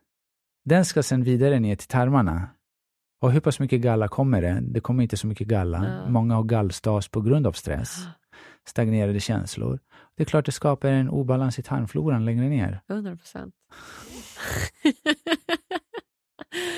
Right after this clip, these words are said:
Speaker 2: Ja, det är inte konstigt, Diamantis, att, eh, ditt förra avsnitt hade liksom dubbelt så många lyssnare i snitt än vad det brukar. Det är nog kunskap du sitter på, alltså.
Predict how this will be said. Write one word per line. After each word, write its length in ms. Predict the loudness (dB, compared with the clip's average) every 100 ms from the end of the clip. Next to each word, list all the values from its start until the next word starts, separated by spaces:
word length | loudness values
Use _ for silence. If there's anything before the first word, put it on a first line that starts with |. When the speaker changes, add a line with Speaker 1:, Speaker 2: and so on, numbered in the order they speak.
| -6 -6 -8 -6 0
Speaker 2:
Ja, 240 | 4 4
det 120 | 2
är 100 | 0
inte 180 | 0 -2
konstigt, 600 | 0 2 2 4 2 4
Diamantis, 540 | 2 4 0 0 -2 0
att, 360 | -2 -2 0
eh, 140 | 4 4
ditt 360 | 2 0 0
förra 320 | 0 2 4 4
avsnitt 440 | 2 2 -4 -2
hade 280 | 0 2 0
liksom 540 | -2 -2 0 0 -4 -6
dubbelt 460 | 0 0 0 -4
så 120 | -4
många 440 | -4 -4 -2 -2 -4
lyssnare 840 | -4 -6 -6 -2 0 0 0 -2
i 140 | -4
snitt 500 | -6 -4 -4 -6 -4
än 260 | -2 0 -2
vad 140 | -4
det 80 | -4
brukar. 560 | -6 -8 -4 0 0 0
Det 160 | 0
är 180 | 2 0
nog 200 | 0 -4
kunskap 640 | 0 0 0 -4 0 0 2
du 80 | -2
sitter 320 | 0 -2 -4
på, 100 | -2
alltså. 440 | -2 0 -2 -2